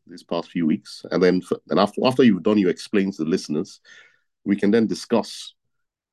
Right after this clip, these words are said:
Bola Tinubu's ministers. I think the last time we were here, he had not allocated portfolios, and it wasn't quite clear if we'd got the full list.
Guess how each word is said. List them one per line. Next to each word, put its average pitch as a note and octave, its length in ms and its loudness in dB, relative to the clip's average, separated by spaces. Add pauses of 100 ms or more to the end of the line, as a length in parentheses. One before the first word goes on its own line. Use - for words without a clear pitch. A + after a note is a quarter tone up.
(240)
Bola D3 320 -2
Tinubu's A2+ 520 0
ministers. F#2+ 720 -4
I E2+ 60 -6
think G2+ 320 2
the D#2+ 160 -2
last G#2+ 280 4
time F#2+ 180 2
we E2 60 2
were E2 100 4
here, E2 360 4
he E2 60 -4
had D2+ 140 -2
not F2 160 0
allocated D#2+ 640 -2 (200)
portfolios, D#2+ 640 2
and D2+ 100 2
it D2+ 40 2
wasn't E2 260 2
quite D#2 220 -2
clear D#2 300 0 (400)
if E2 160 -8
we'd D2+ 140 -4
got E2 160 0
the - 80 -2
full E2+ 420 0 (460)
list. - 340 -4